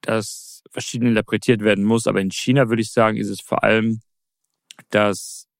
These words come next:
das Sammeln so ein bisschen die klassische Aufstiegslogik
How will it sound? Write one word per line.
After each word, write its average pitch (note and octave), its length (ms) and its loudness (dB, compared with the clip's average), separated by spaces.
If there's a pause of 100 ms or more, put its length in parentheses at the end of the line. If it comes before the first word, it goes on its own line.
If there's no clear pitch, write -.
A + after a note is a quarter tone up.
(420)
das - 200 -4
Sammeln B2+ 560 2 (420)
so - 200 -4
ein G#2 100 2
bisschen G#2+ 360 0
die G2+ 100 0
klassische G#2+ 580 -2
Aufstiegslogik G#2+ 1400 0